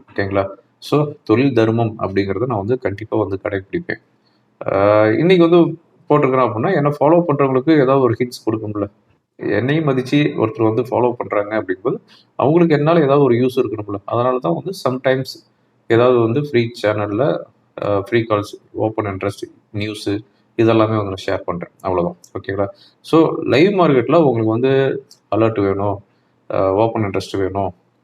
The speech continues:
ஆ, எப்படி மார்க்கெட் டைரக்ஷன் அப்படிங்கலாம் தெரிஞ்சுக்கணும் அப்படின்னா, என்னோட காம்போ பேக்கேஜ்ல ஜாயின் பண்ணிக்கோங்க.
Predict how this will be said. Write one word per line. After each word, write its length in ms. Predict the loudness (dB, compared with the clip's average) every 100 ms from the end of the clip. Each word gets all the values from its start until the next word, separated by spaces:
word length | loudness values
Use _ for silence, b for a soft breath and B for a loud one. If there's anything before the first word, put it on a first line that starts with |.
| -10
ஆ, 340 | -6 -2 -2
எப்படி 360 | 0 0 -2 0
மார்க்கெட் 320 | 0 -2 -2
டைரக்ஷன் 380 | -2 -4 -6 -8
அப்படிங்கலாம் 420 | -4 -4 -2 -4 0
தெரிஞ்சுக்கணும் 440 | 0 0 -2 -4
அப்படின்னா, 340 | -4 -6 -4 -4
என்னோட 220 | -6 -6 -2
காம்போ 360 | 0 0 0 0
பேக்கேஜ்ல 420 | -2 -2 -2 -2
ஜாயின் 280 | 0 -4 -6
பண்ணிக்கோங்க. 400 | -8 -8 -8 -10